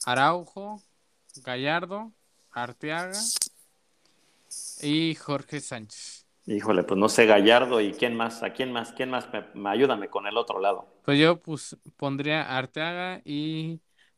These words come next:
Speaker 1: a Araujo.
Speaker 2: Ok, pero no, no, no Néstor Araujo, ¿verdad?
Speaker 1: No, no, no, la piedra no, ese,
Speaker 2: <laughs>
Speaker 1: ese va a la banca.
Speaker 2: Va a la banca, ¿no?
Speaker 1: Sí, sí, sí.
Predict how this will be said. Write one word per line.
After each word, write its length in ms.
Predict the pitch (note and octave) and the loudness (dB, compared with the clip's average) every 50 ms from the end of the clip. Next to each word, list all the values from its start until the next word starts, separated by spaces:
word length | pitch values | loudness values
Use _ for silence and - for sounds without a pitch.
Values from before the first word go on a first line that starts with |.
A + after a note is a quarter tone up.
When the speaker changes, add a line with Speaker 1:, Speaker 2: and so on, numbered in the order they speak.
| _ _ - | _ _ 0
Speaker 1:
a 400 | C#3+ D3 D3 D#3 D#3+ E3 D#3+ - _ | 2 4 4 2 0 -2 -6 -8 _
Araujo. 580 | - C3 B2 B2 A#2+ A2 G#2 - _ B2 A2 _ _ _ _ _ _ _ _ _ _ _ _ _ _ _ _ _ _ _ _ _ _ _ F#2+ | -2 0 2 2 0 -2 -4 -10 _ -20 -20 _ _ _ _ _ _ _ _ _ _ _ _ _ _ _ _ _ _ _ _ _ _ _ -6
Speaker 2:
Ok, 180 | F#2+ F#2 - F#2 F#2 G2 A#2 - - - - - _ _ | -6 -2 0 0 0 0 -2 -4 -12 -18 -20 -20 _ _
pero 180 | - G2+ G2+ G#2+ | 2 4 4 6
no, 180 | A#2 B2+ B2+ | 6 6 6
no, 340 | A#2+ B2 B2+ B2+ B2+ B2 A2 | 6 4 2 2 2 2 0
no 320 | G#2 G#2+ A#2 B2 B2 B2 A#2 | 0 0 2 2 2 2 2
Néstor 420 | A2 A2+ B2 A#2+ - - G#2 F#2 | 0 -2 -4 -4 -4 -4 -2 -2
Araujo, 380 | F#2+ F2+ A2 A#2 - - F#2+ F#2+ | 0 0 0 -2 -2 -4 -4 0
¿verdad? 260 | C#3+ D3+ D#3 D#3+ D3+ | 2 4 4 4 4
Speaker 1:
No, 0 | |
no, 120 | D3 D3 D3 | 2 2 2
no, 180 | D3+ D3 C#3 | 2 2 2
la 120 | C3+ C3+ B2 | 2 0 -4
piedra 360 | - E3 F3 F3+ E3 E3 - | -4 -6 -6 -4 -2 -4 -4
no, 140 | - C#3 C#3+ | -4 -6 -8
ese, 240 | C#3 - D#3 C#3 C3 | -10 -8 -8 -8 -8
Speaker 2:
<laughs> 120 | A#2+ - D3+ | -4 -2 -2
Speaker 1:
ese 260 | D#3 - D#3+ D3+ C3 | 0 0 0 -2 -2
va 240 | B2+ B2+ B2+ B2+ C3+ | -2 -2 -2 -2 2
a 600 | C#3+ D#3+ D3 - - - - - - D3 B2+ A#2+ | 2 2 2 2 0 -4 -6 -4 -2 -2 -2 -2
la 240 | A#2+ A#2 A#2 A2+ A#2 | -4 -4 -4 -4 0
banca. 580 | C3 D3 E3 E3+ E3+ D#3 C#3+ - - B2+ A#2+ - G2+ | 2 2 2 2 0 -4 -6 -8 -10 -10 -8 0 4
Speaker 2:
Va 60 | A#2 | 6
a 40 | B2 | 8
la 100 | B2 A#2+ | 10 10
banca, 380 | A#2 A2+ A2+ A#2 A#2 - A2 G#2 | 10 10 8 8 6 6 6 6
¿no? 380 | G#2 A#2+ C3+ E3+ F3 - - - - _ _ _ _ _ _ _ _ _ | 6 4 2 0 -2 -10 -16 -20 -20 _ _ _ _ _ _ _ _ _
Speaker 1:
Sí, 260 | - - B2+ B2 A#2+ | -12 -10 -8 -8 -8
sí, 120 | A#2 A#2+ | -10 -12
sí. 260 | A#2 B2 A#2+ A2+ A2 | -8 -6 -6 -6 -8